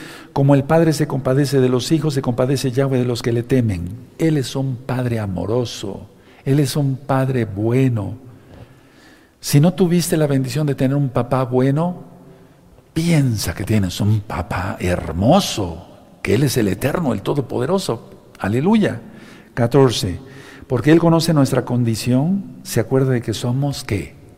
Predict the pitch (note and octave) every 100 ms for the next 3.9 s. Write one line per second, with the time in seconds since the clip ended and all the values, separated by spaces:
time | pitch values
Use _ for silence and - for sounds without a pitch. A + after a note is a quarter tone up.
0 | _ _ _ - G2 D#2+ G2 G2+ - -
1 | _ _ _ _ _ - B2 D3+ C3+ C#3
2 | C#3 B2 A#2 A#2+ D#3 A3 G3 A2+ A2 C3+
3 | D#3+ G3+ G#3 A#2+ A2+ C#3 E3 G#3+ A3+